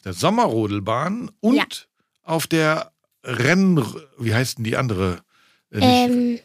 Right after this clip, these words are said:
Speaker 2: im, im, im
Speaker 1: Weißt du nicht mehr?
Speaker 2: Nein.
Speaker 1: Wir waren auf dem Nürburgring. Wir sind mit dem eigenen Auto den Nürburgring lang gefahren.
Speaker 2: <laughs> Ja, das war lustig.
Speaker 1: Das war lustig, ne? Haben wir auch ein Video zu gemacht.
Speaker 2: Ja.
Speaker 1: Also du hast als Kamerafrau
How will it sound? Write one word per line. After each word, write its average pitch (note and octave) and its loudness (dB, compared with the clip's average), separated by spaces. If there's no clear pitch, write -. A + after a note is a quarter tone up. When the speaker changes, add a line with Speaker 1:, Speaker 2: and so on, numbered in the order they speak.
Speaker 2:
im, A3 -2
im, A3 -4
im A3 -8
Speaker 1:
Weißt G#2+ -2
du C#3 2
nicht C#3+ 6
mehr? E3 2
Speaker 2:
Nein. A3+ -2
Speaker 1:
Wir F#2 -2
waren - 0
auf G2+ 0
dem F#2+ 2
Nürburgring. G2 2
Wir G#2 -2
sind C3 2
mit A#2 0
dem G#2 0
eigenen D#3 2
Auto B2 0
den G#2 0
Nürburgring G#2+ 2
lang F2+ -4
gefahren. F2 -8
Speaker 2:
<laughs> A3+ 4
Ja, G3 0
das F#3+ -10
war G3 -4
lustig. F3+ -8
Speaker 1:
Das - -10
war A2+ 4
lustig, B2+ 0
ne? A2 0
Haben B2+ 0
wir C3+ 6
auch G2+ 2
ein G#2 0
Video A2+ 0
zu - -12
gemacht. F2+ -6
Speaker 2:
Ja. G#3+ -6
Speaker 1:
Also G#2 -4
du B2 6
hast A2+ 0
als G#2+ -10
Kamerafrau G#2+ -2